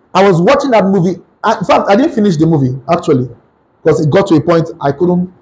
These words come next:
But I learned a lot from the little I watched. I, I didn't finish it. Now, as I was watching that movie, I saw how people were making money very easily.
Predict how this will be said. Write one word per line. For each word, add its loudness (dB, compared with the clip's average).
But 2
I 2
learned 4
a 2
lot 2
from -2
the 0
little -2
I 2
watched. -2
I, 0
I -2
didn't 0
finish -4
it. -12
Now, 2
as -6
I 4
was 4
watching 0
that 0
movie, -2
I 0
saw -2
how 0
people 0
were 4
making 0
money 0
very -2
easily. -2